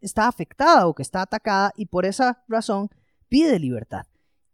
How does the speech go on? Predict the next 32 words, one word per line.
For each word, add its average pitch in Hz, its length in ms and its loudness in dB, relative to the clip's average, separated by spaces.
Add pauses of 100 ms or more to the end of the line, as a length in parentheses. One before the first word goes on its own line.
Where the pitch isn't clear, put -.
Y 214 100 -2
cuando 196 320 2
se 175 120 -2
pide 226 260 0
la 233 100 4
libertad, 202 720 2 (100)
lo 175 200 -2
mejor 214 440 0
que 247 140 -2
uno 202 240 -2
espera 135 500 -6 (220)
es 147 220 -6
un 156 100 -4
momento 139 400 -6
de 120 80 -6
rescate, - 560 -14 (400)
un 180 220 -8
tiempo 214 520 -2
donde 147 220 -4
sea 151 220 -6
rescatado 180 800 -4
y 175 60 -6
donde 139 240 -4
sea 160 260 -2
liberado 143 640 -2 (320)
de 147 140 -6
todo 214 420 -4
aquello 156 380 -6
que 135 140 -10
nos - 180 -14
tiene 190 260 -6
esclavizados. - 680 -14